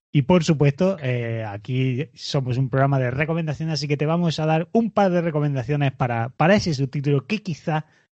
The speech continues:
eh, encuadre mucho mejor lo que es la serie.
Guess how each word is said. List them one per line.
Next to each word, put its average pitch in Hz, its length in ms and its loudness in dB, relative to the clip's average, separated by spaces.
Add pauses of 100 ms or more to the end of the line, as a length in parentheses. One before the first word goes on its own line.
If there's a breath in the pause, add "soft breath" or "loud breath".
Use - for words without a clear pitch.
(300)
eh, 120 460 -4
encuadre 147 480 2
mucho 143 340 2
mejor 123 220 -2
lo 117 80 -2
que 123 60 0
es 123 60 -2
la 110 120 -4
serie. 131 300 -4